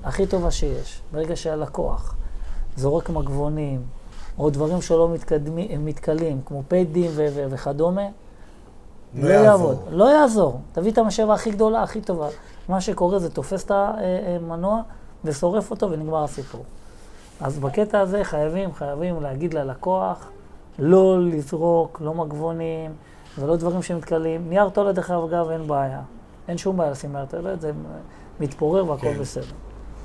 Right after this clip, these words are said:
Speaker 1: אה, זה בגדול הדברים
Speaker 2: אוקיי,
Speaker 1: האלה.
Speaker 2: אז עכשיו, מה
Speaker 1: סליחה,
Speaker 2: שאני
Speaker 1: עוד משהו,
Speaker 2: כן.
Speaker 1: סליחה שאני אומר. נכון שהתקן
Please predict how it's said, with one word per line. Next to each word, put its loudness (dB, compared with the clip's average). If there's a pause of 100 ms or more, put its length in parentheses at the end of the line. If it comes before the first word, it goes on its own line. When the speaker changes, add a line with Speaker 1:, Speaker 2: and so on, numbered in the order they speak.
(600)
Speaker 1:
אה, -8 (760)
זה -2
בגדול -4
הדברים -4
Speaker 2:
אוקיי, 0
Speaker 1:
האלה. -12
Speaker 2:
אז -10
עכשיו, 0
מה -16
Speaker 1:
סליחה, -4
Speaker 2:
שאני 4
Speaker 1:
עוד 2
משהו, -8
Speaker 2:
כן. -6
Speaker 1:
סליחה -4
שאני -6
אומר. -4 (1200)
נכון 4
שהתקן -2